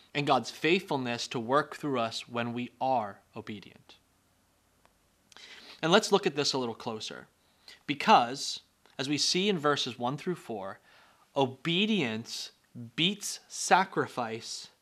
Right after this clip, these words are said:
every time. Obedience is more important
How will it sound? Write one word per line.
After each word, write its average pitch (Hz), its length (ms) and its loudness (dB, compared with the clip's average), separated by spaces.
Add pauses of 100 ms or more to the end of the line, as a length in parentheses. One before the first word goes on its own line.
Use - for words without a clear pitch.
(640)
every 131 300 2
time. 98 260 -12 (800)
Obedience 185 800 2
is 117 140 -4
more 147 320 2
important 131 480 -2